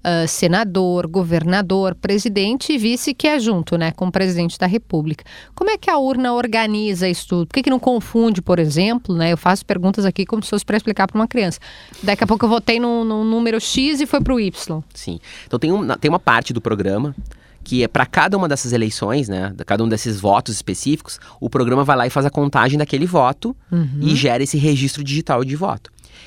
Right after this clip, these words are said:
Speaker 2: E esse código, né, esse programa de computador, ele tá lá no, no T S E e ele pode ser verificado.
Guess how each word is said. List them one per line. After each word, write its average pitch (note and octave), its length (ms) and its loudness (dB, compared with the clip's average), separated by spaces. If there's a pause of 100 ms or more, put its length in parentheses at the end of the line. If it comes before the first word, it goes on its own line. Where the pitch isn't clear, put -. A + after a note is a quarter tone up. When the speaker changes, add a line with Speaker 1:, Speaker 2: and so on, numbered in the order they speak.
Speaker 2:
E C#3 140 2
esse G3+ 220 -2
código, A#2 680 0
né, F#2+ 120 2
esse - 160 0
programa A2+ 500 0
de - 80 -8
computador, G#2 580 -2 (220)
ele B2 160 -4
tá - 140 0
lá B2 240 2
no, C3+ 160 0
no A2+ 100 -2
T A#2 100 -6
S A2+ 220 -6
E G#2 100 -2
e C#3 120 2
ele D#3 100 0
pode C#3 380 0
ser E3 100 -2
verificado. D3+ 640 -4